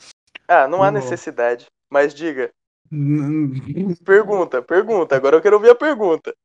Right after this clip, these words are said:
Speaker 2: É, agora eu vou começar de novo. Então, você é um
Speaker 1: Então
Speaker 2: menino
Speaker 1: vai.
Speaker 2: jovem, você é um menino jovem. E, e você tá na, na fase, assim, de, de ainda escolher um curso, sabe? E,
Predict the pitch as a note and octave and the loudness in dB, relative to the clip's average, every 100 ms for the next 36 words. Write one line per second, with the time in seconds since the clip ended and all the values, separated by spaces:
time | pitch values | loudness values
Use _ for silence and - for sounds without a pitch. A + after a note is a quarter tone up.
0 | _ _ _ _ - C3 - B2 B2+ A#2+ | _ _ _ _ -6 -6 -6 -8 -6 0
1 | C#3 C#3 C#3 D3 F3+ F#3+ G#3 G#3 F#4 C#4+ | 2 2 0 -4 -4 0 -2 -2 0 2
2 | C3 A#2 B2+ - E3 C#3+ F3+ F#3+ F#3 C#3+ | 0 -4 -14 -4 -4 -2 -4 -2 0 4
3 | D#3+ C3 C#3+ B2+ C3+ C3 C3+ _ - D#3+ | 4 4 0 -2 -8 -10 -16 _ -10 -6
4 | D3+ B2 A#2+ B2+ A#2 A#2+ - _ _ _ | -4 -6 -4 -4 -4 -8 -20 _ _ _
5 | _ _ - D3 D3 B2 A#2 A2+ B2 G1+ | _ _ -12 -6 -4 -4 -6 -10 -12 -18
6 | G1+ _ _ _ B2 D#3 A#3+ C#4 C4+ A#3 | _ _ _ _ -12 -10 -4 0 2 2
7 | D3+ E3+ D3 D3+ D3+ C3+ - C#3+ C3 C3 | 2 0 0 0 0 -2 -6 -8 -6 -8
8 | A#2 - _ _ _ _ C3 B2 B2+ - | -10 -14 _ _ _ _ -10 -8 -10 -8
9 | D#3 C3+ C#3 C#3 - C3+ C3+ A#2+ - - | -6 -4 -2 -4 -6 -6 -6 -6 -12 -20
10 | - A#2+ A2 - - - _ _ _ _ | -10 -6 -6 -8 -18 -20 _ _ _ _
11 | _ _ _ _ _ _ - E2 D2 | _ _ _ _ _ _ -14 -14 -14